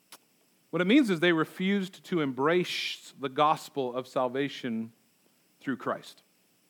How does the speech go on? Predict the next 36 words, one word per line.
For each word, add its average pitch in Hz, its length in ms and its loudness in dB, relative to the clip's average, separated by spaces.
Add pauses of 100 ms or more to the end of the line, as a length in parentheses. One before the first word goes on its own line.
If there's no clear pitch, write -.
(400)
That's - 140 -10
what 175 80 2
he 170 60 2
means. 139 320 0
They're, 127 160 -4 (400)
they're 147 180 -2
ignorant 170 340 2
of 123 120 -2
it. 123 80 -4
They 156 80 2
refuse 160 480 0
it. 127 100 -2
They 156 80 4
refuse 226 640 6
to 220 100 4
accept 180 320 6
the 175 80 2
Lord 175 300 4
Jesus 160 320 0
Christ, 160 320 4 (240)
who 202 160 4
is 233 360 6
the 196 120 8
righteousness 190 600 6
of 147 140 0
God, 165 300 10
and 147 100 -2
so 175 140 0
they 165 160 4
are 160 160 2
ignorant 180 500 4
of 143 120 0
the 139 100 2
righteousness 139 580 0
of 127 120 -6
God. 135 200 4